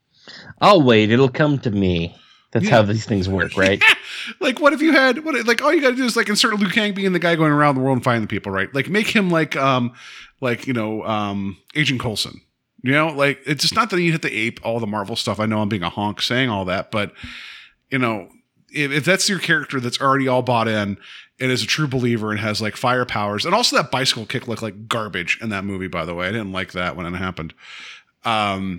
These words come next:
Speaker 2: 'cause it's one of his big moves. Um, it just, you, you, there's ways to move these pieces around to make a much more satisfying film.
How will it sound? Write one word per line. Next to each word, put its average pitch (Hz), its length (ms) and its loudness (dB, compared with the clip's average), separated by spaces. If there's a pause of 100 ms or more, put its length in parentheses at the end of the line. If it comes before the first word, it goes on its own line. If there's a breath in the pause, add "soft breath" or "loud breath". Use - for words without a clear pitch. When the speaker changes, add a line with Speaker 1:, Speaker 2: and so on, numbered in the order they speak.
Speaker 2:
'cause 113 140 -6
it's 113 160 -4
one 113 100 -2
of 104 60 -6
his 101 140 -6
big 95 260 -4
moves. 98 460 -4 (540 loud breath)
Um, 101 580 -4 (220)
it 127 280 -6
just, 131 300 -6 (1040 loud breath)
you, 151 140 -4
you, 165 260 -6
there's 165 320 0
ways 170 340 2
to - 140 0
move 135 260 -2
these 120 140 -2
pieces 117 460 -2
around 104 400 -4
to - 140 -6
make 107 320 -2
a 107 80 -4
much 104 260 -4
more 104 140 -4
satisfying 90 640 -4
film. - 460 -10